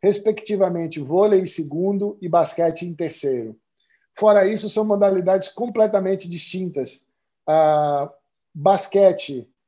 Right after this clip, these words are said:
ah, contato, lifestyle, uma conexão muito grande com a N B A,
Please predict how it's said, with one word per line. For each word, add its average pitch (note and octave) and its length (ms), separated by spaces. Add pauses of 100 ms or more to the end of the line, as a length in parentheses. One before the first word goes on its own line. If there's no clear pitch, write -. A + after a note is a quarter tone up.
(400)
ah, D#3 500 (800)
contato, F#3 840 (600)
lifestyle, F3 1000
uma E3+ 220
conexão F#3 500
muito G3+ 280
grande F3 400
com F3 120
a F3 100
N F3 120
B D#3 180
A, D3+ 420